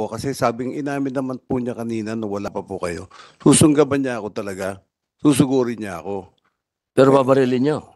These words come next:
Speaker 1: Sa paalam po, siyempre. Para i-disable lang po. Kasi galing po ako sa opera, tsaka may edad na rin po ako eh.
Speaker 2: Ba't po ba kayo naglabas ng baril?
Speaker 1: Eh, kasi si-, susugot po siya sa akin. Pagbaba ko po kasi, nanlilisik yung mata niya.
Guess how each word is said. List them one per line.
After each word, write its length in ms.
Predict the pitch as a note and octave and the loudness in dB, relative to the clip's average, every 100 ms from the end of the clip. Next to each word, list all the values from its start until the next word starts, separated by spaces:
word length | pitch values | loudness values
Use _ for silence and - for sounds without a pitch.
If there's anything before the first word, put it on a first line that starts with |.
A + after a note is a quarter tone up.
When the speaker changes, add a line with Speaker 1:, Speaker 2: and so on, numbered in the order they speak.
| _ _ _ _ - | _ _ _ _ -20
Speaker 1:
Sa 220 | - F3+ | -12 -4
paalam 420 | - A#3 E3+ A#2 - | 0 0 0 -4 -2
po, 320 | B2 B2 - | -4 -4 -6
siyempre. 640 | B2 G#2+ G2+ A#2+ G#2 G#2+ _ | -8 -8 -10 -10 -8 -10 _
Para 220 | C#3+ C#3 | 0 2
i-disable 640 | C#3 C3 B2+ B2 B2 A2 A2 | 0 -2 -4 -2 -2 -2 -2
lang 160 | G2 | -2
po. 220 | G2 B2 - | 0 -2 0
Kasi 380 | C3+ D#3 E3+ C#3+ _ _ - | -2 0 -2 -4 _ _ -8
galing 320 | B2+ C3+ D3+ | -2 0 0
po 240 | C#3 C#3+ C3 | -2 -4 -4
ako 60 | |
sa 140 | C#3+ C3 | -6 -6
opera, 380 | B2 A#2+ C3+ C#3+ | -6 -6 -10 -10
tsaka 500 | - A2 A2 G#2 A2 _ _ _ _ | -8 -2 -2 -2 -10 _ _ _ _
may 240 | A#2 A#2 | -6 -2
edad 200 | A2+ A2+ | 0 0
na 100 | G#2+ | 0
rin 160 | A2 G#2 | -2 -2
po 220 | G2 G#2 | -2 -4
ako 140 | F2+ A2 | -2 -4
eh. 200 | F#2 E2+ - | -6 -8 0
Speaker 2:
Ba't 200 | D#3 - | 0 4
po 100 | F3 | 4
ba 160 | D3+ | 4
kayo 160 | C#3+ D3 | 0 -2
naglabas 460 | C3+ B2+ A#2+ A#2 | -2 -4 -4 -4
ng 140 | A#2+ A2 | -8 -6
baril? 400 | G#2 B2 F2+ - _ _ _ _ _ _ _ _ | -4 -6 -8 -14 _ _ _ _ _ _ _ _
Speaker 1:
Eh, 160 | - C3 | -12 -6
kasi 180 | D#3 F#3 | -4 -4
si-, 220 | - - | -6 -10
susugot 640 | - D3 C#3 D#3+ C#3 C#3+ | -4 -2 2 0 0 -4
po 160 | - C3+ | -4 -8
siya 140 | C3 | -6
sa 100 | C3 C3+ | -2 -2
akin. 160 | C3+ C3+ | -2 -4
Pagbaba 480 | D3 D3 C#3+ D3 | -4 -2 0 -2
ko 80 | - | -4
po 220 | - D3 | -4 -2
kasi, 200 | B2 B2 | -2 -4
nanlilisik 800 | G#2 A2+ A#2+ B2 A2 A2+ C3 G2+ | -6 -4 -4 -6 -6 -6 -6 -6
yung 140 | A2+ G#2+ | -4 -4
mata 180 | G#2 A2 | -2 -2
niya. 300 | F2 E2 | -2 -10